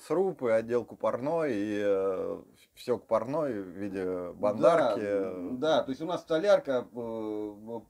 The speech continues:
Speaker 2: полноценная столярка с, э, мастерами, потому что вот это, э, вот это чисто по-, плотницкая работа, то есть здесь одному плотнику, конечно, не справиться, то есть здесь всё сделано, ну, м, скажем так, грубо.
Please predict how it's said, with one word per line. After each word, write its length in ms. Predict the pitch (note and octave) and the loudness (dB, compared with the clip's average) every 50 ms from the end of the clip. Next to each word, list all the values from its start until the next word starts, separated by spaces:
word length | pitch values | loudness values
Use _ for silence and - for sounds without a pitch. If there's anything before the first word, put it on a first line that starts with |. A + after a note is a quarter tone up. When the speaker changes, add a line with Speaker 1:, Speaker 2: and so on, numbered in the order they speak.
| - - | -18 -6
Speaker 2:
полноценная 540 | - C3 C3+ D3 C#3+ C#3+ - D#3 C3+ B2+ A2+ | -4 -2 0 0 -2 -4 -4 -4 -4 -4 -6
столярка 480 | - - B2+ C#3 D#3+ E3 D3 - A#2+ A2+ | -6 -6 -4 -2 0 -2 -2 -4 -6 -10
с, 140 | - - - | -12 -12 -14
э, 420 | A2 A2 G#2 G2+ G2+ G2+ G2+ G2+ G2+ | -12 -10 -8 -6 -6 -6 -6 -6 -6
мастерами, 640 | G#2+ A2+ A2 - C3 C3+ D3+ D3+ C#3 A#2+ A2+ G#2 - _ - F#2+ - _ | -8 -10 -10 -8 -6 -2 -2 -2 -2 -2 -6 -10 -14 _ -20 -20 -20 _
потому 160 | - B2 B2+ | -10 -10 -10
что 120 | - B2 B2+ | -8 -8 -8
вот 120 | B2+ B2+ | -6 -6
это, 300 | D3+ C#3 - B2 A#2 - _ _ _ _ - - | -6 -4 -4 -6 -6 -6 _ _ _ _ -10 -6
э, 80 | A2 A2 | -6 -4
вот 160 | A#2 C3 C3 | -4 -4 -4
это 200 | D#3 B2+ C3 B2+ | -4 -6 -6 -8
чисто 400 | B2 - D#3 D3 - C3 B2+ B2 A#2+ | -8 -10 -14 -12 -4 0 0 0 0
по-, 140 | - C3 | 0 -4
плотницкая 520 | B2+ C#3 E3 E3+ - C#3 B2+ - - A#2 A2+ | -4 -4 -8 -6 -8 -10 -10 -8 -8 -4 -4
работа, 480 | A#2 A#2 A#2+ A#2 G#2 - D#2+ D#2+ - _ _ | -4 -4 -4 -8 -12 -12 -14 -18 -20 _ _
то 80 | _ A2 | _ -12
есть 180 | G#2+ G2 - _ | -12 -12 -14 _
здесь 420 | A#2+ A#2+ G2 A2 C#3 C#3+ C3 - _ _ _ _ _ | -20 -20 -6 -2 -2 -2 -2 -4 _ _ _ _ _
одному 380 | - A#2 A2+ C#3 D3+ D3+ D3 C3+ | -8 -6 -4 -4 -2 -2 -4 -4
плотнику, 420 | C#3 D#3+ F3+ - D3 B2+ - A2 | -4 -8 -8 -6 -8 -10 -10 -12
конечно, 340 | - A2+ A#2 C3 C#3 - G#2+ | -12 -8 -6 -6 -6 -8 -8
не 140 | A2 B2+ B2+ | -10 -10 -8
справиться, 460 | - C#3 C3+ B2+ G#2+ F#2+ - - - | -6 -6 -2 -2 -2 -2 -4 -8 -20
то 120 | _ - | _ -12
есть 160 | G#2+ G#2 - _ | -12 -12 -12 _
здесь 320 | G#2+ G2+ A2+ D#3 D#3 D#3+ | -20 -8 -4 -4 -4 -4
всё 140 | - D3+ D#3 | -6 -8 -8
сделано, 460 | B2+ A#2 C3 D3+ D3 C3+ C3+ B2 A2+ - | -6 -4 -4 -2 -2 -2 -4 -4 -6 -8
ну, 320 | G2 A#2 C#3+ C#3 A2+ F#2 - | -8 -8 -6 -6 -6 -10 -12
м, 480 | - G#2+ A2 A2 A2 G#2 G#2+ G#2 G2+ G2 - | -16 -18 -16 -16 -14 -14 -14 -14 -16 -16 -16
скажем 200 | - G#2 G#2 F#2+ | -16 -16 -16 -8
так, 200 | - - F#2+ F#2+ | -8 -8 -8 -6
грубо. 420 | F#2 C#3 D#3+ D#3 A#2+ G2 D#2+ - | -6 -4 -4 -4 -4 -6 -8 -10